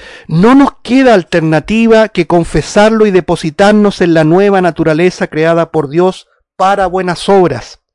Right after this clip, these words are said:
que Él preparó de antemano para que anduviésemos en ella, según lo dice Efesios dos diez. Son esas obras creadas por Él,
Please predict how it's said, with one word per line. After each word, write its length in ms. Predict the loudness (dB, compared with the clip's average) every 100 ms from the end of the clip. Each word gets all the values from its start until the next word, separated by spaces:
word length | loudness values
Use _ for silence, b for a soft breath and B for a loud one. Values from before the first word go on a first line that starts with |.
| -20 _ -10
que 260 | -4 0
Él 120 | -2
preparó 440 | -2 -4 -2 -2 0
de 80 | -2
antemano 680 | -4 -10 -6 -6 -6 -10 b b b -4
para 220 | -2 0
que 120 | -2
anduviésemos 760 | -4 -4 -2 -4 -4 -6 -8 -8
en 120 | -10
ella, 280 | -10 -12 -14
según 300 | -8 -4 -2
lo 80 | -2
dice 340 | -2 -6 -8 B -14
Efesios 440 | -10 -10 -10 -10
dos 160 | -10 -6
diez. 360 | -4 -4 -10 _ -12 -12 B B B B -18
Son 460 | -4 0 0 -2 _ _
esas 460 | -4 -2 -2 -4 -2
obras 320 | 0 0 -4 -6
creadas 400 | -4 -2 -2 -4
por 280 | -4 0
Él, 280 | 0 -2 -8